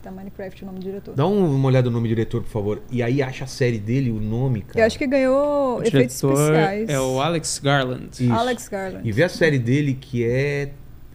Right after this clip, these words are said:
Speaker 2: é, como que era? Putz, é uma série que, é uma minissérie muito boa. Você precisa assistir, se não assistiu.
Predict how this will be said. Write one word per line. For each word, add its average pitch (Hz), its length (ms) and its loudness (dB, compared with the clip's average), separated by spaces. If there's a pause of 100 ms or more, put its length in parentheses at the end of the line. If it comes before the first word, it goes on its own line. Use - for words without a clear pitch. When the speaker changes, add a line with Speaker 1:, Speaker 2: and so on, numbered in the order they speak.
(120)
Speaker 2:
é, 113 80 -18 (2750)
como 101 120 -12
que - 140 -6
era? 120 220 -2 (1400)
Putz, 131 180 -4
é 117 40 -2
uma 113 120 -4
série 127 280 -2
que, - 260 -8
é 107 60 -4
uma 110 120 -2
minissérie 120 480 -2
muito 120 380 -2
boa. 101 320 -4 (260)
Você - 120 -4
precisa - 180 -8
assistir, 98 260 -8
se - 140 -12
não 98 80 -4
assistiu. 101 320 -8